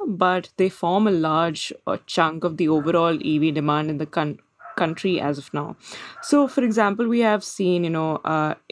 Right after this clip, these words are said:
Ather Energy, which has seen its sales grow twenty percent every month since November last year. And, uh, seeing the demand, it has also announced that it's setting up a second manufacturing plant to ramp up pr-, production.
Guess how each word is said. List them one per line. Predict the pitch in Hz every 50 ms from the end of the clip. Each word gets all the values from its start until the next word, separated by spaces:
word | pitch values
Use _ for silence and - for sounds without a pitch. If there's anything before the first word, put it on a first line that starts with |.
| -
Ather | - 165 156 151 - 208 190 170 -
Energy, | - 165 160 156 151 151 151 - 202 240 254 254
which | 226 -
has | 190 185 180
seen | - - 170 165 165
its | 165 151 -
sales | - - 180 160 156 156 156 143 -
grow | - - - 160 156 151 147 151 151 147 - - - - _ -
twenty | - 214 185 180 190 - 220
percent | 208 - 196 - - 175 180 180 - - _
every | 185 160 143 - 175 160 180 170
month | 156 147 139 139 156 220 320 - - - - -
since | - - 285 254 240 233 -
November | 240 233 226 220 214 208 214 226 220
last | 220 220 220 220 - -
year. | 262 269 294 370 - _ _ _ _ _ _ _ _ _ - -
And, | 202 202 208 202 202 208 202 196
uh, | - 190 190 190 190 196 196 - - _ - - 220 -
seeing | 240 - - - 269 254 240 269
the | 269 269
demand, | 196 170 185 165 180 170 170 180 190
it | 180 -
has | 214 202 175
also | 180 165 170 165 - - 233 208
announced | 175 156 143 143 147 151 156 156 -
that | 180 165
it's | 156 147 -
setting | - 185 165 - 160 160
up | 160 160 -
a | 170
second | 175 - - 180 156 156 - - 220 233
manufacturing | 233 226 220 226 226 - 220 220 220 - - 220 214 208
plant | - 185 175 165 156 165 -
to | 185 170 156
ramp | 151 151 151 151 -
up | 175 165 -
pr-, | _ - - - _ _ -
production. | - 185 - 151 - - - - - 302 453